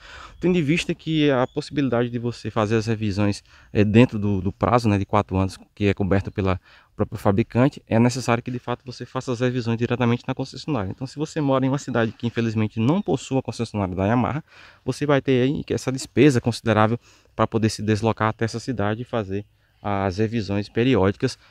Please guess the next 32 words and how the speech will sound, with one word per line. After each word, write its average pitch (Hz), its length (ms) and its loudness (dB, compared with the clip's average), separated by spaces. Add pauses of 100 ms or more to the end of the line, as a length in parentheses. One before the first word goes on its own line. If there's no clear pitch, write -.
(100)
e - 80 -4
também 123 420 4
sem 127 220 -4
falar 113 360 2 (260)
que - 160 -6
as 127 180 2
peças 120 480 0
em 123 100 4
si 131 360 -2 (200)
realmente 110 400 4
são 110 220 2
bem 113 140 6
mais 131 200 6
caras 104 360 0
do 110 120 -2
que 104 200 -4
qualquer 117 480 0
outras 101 400 0
da 98 120 -4
categoria, 98 560 -2
né? 101 260 0
Exatamente 104 500 -2
por 110 140 -10
conta 107 360 -2 (300)
dessa 104 580 4
deficiência 123 760 4
da 117 140 2
questão 120 260 -4
das 110 140 -6
concessionárias, 110 760 2 (360)
é, 110 300 10
em, 117 140 8